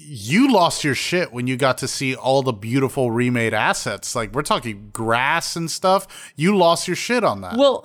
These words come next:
Speaker 1: when you saw the trailer.
Speaker 2: yeah, and to be honest, it looks very nice, and so does this Dead Space remix. It, uh, remake. Remake. It looks very nice. It's just,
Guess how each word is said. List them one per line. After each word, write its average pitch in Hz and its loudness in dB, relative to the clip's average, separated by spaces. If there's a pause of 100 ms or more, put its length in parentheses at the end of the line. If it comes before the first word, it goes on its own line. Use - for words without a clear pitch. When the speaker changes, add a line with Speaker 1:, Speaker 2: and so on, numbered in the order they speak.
(120)
Speaker 1:
when 123 -2
you 127 0
saw 147 2
the 127 -2
trailer. 135 2
Speaker 2:
yeah, 123 2
and 220 0
to 277 0
be 285 2
honest, 277 2
it 226 2
looks 254 0
very 165 2
nice, 196 2
and 220 2
so 311 2
does 320 2
this 320 0
Dead 277 2
Space 160 -2
remix. 127 -4
It, 208 0
uh, 170 0
remake. 117 -6 (500)
Remake. 190 2
It 233 4
looks 269 2
very 170 2
nice. 175 0 (360)
It's 247 0
just, 247 2